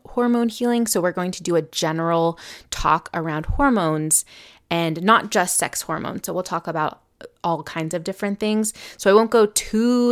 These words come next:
nitty-gritty into the science of things today, but I will give this brief introduction. Our endocrine system is a complex network of organs and glands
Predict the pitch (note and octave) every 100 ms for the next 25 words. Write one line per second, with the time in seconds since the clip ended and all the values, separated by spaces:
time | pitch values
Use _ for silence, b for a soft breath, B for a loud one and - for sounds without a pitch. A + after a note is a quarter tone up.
0 | G#3+ G#3+ G#3+ G3 F#3+ F#3 - F3 F3+ E3
1 | - E3 F3 F#3+ E3+ F#3 - - F#3+ F#3
2 | F#3 F#3 B B B B _ E3 F#3 F3
3 | - E3+ E3 G3 G3 G3+ E3 F3 - E3
4 | D#3+ - D#3 - D3 - - - - F#3+
5 | B B B - F#3 G#3 A3 - F#3+ F#3
6 | F#3 F3+ E3+ - - C3 C#3+ G3+ B3 -
7 | _ _ b b - F3+ F3+ - F3+ G3
8 | G3 F3+ - D#3+ - D#3 - E3 E3+ E3
9 | E3 A3 D4 C#4 G3 F#3 F3+ F3+ -